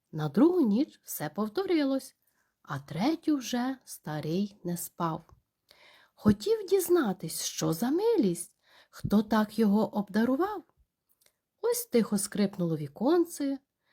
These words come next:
вже й гаманець тугий лежить. Старий побачив незнайомця і кинувся за ним умить. Біжить і Господа благає, от добродійника догнав,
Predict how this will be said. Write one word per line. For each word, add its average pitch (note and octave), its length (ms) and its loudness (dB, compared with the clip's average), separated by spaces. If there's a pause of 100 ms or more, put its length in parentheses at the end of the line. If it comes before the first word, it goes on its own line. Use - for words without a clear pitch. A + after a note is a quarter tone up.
(140)
вже B3 140 -2
й F4+ 120 2
гаманець E3+ 640 0
тугий C4 360 0
лежить. B3+ 560 -2 (480)
Старий G3+ 580 0
побачив A3+ 680 -2
незнайомця G#3+ 1000 0 (400)
і C#3+ 120 -14
кинувся C#4 840 0 (180)
за D3+ 280 -8
ним F#3 340 -6 (360)
умить. E3 520 -2 (1400)
Біжить E3+ 840 0
і G3+ 120 0
Господа F3 680 -2
благає, E3+ 760 -2 (760)
от - 280 4
добродійника G3+ 840 2
догнав, E3+ 540 -2